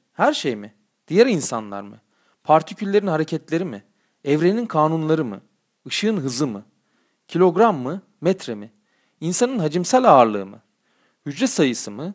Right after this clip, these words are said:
Kromozom sayısı mı? Hayatı boyunca kaç kez ölmeyi düşündüğü mü?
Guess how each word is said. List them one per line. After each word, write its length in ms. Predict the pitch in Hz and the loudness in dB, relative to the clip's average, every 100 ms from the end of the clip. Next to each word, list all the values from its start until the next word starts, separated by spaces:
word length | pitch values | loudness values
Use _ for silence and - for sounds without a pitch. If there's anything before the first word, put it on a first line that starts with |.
| _ _ - | _ _ -4
Kromozom 500 | 160 170 165 196 175 | 0 2 2 2 0
sayısı 360 | 127 107 - | -2 -4 -8
mı? 160 | 104 107 _ _ _ _ _ | -14 -20 _ _ _ _ _
Hayatı 420 | 139 160 202 262 | 0 2 2 0
boyunca 360 | 277 220 131 131 | 0 0 -2 -2
kaç 260 | 196 247 | 2 0
kez 180 | - 185 | 2 2
ölmeyi 380 | 156 147 143 139 | 2 2 0 -4
düşündüğü 480 | 131 151 139 180 190 | -6 -8 -6 -4 -4
mü? 260 | 110 143 | -4 -8